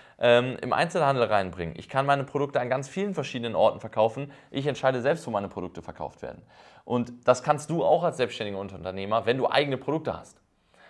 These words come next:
So, jetzt ist, ist, ist diese elementare Frage, was, wie, wie will ich überhaupt Geld verdienen? Ja, die wenigsten Leute f-, stellen sich diese Frage jemals. Das ist die wichtigste Frage,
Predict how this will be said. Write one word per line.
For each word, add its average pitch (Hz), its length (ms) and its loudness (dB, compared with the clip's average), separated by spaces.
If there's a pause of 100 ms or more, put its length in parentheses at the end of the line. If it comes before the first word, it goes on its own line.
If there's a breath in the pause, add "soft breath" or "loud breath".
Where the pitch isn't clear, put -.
(600 soft breath)
So, - 360 2 (520)
jetzt 165 260 0
ist, - 280 -8 (120)
ist, - 280 -4
ist 143 140 -4
diese 139 260 -2
elementare 151 580 0
Frage, 123 380 -2
was, 190 320 0 (200)
wie, 196 240 0 (100)
wie 196 140 2
will 226 100 4
ich 220 120 -4
überhaupt 226 200 10
Geld 254 180 4
verdienen? 170 420 0
Ja, 165 100 2
die 170 120 0
wenigsten 220 280 0
Leute 226 180 8
f-, - 220 -10
stellen 247 420 4
sich 247 160 -6
diese 214 220 -2
Frage 175 320 2
jemals. 135 300 0
Das 151 100 -8
ist - 100 -10
die 185 160 -4
wichtigste 226 640 -4
Frage, 214 540 2